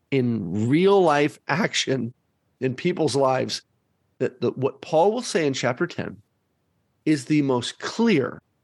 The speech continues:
and strong apologetic for the real presence in the Eucharist. Now,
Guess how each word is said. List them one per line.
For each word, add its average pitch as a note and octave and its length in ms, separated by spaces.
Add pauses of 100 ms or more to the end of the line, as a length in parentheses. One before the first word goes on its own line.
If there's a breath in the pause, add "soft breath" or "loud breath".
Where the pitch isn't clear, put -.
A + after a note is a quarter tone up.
(460)
and C3 180
strong E3 640
apologetic C3 920 (380)
for C#3+ 100
the A#2+ 100
real C#3 300
presence G#2+ 640 (500)
in A2 140
the G#2 100
Eucharist. - 720 (1000)
Now, C3 320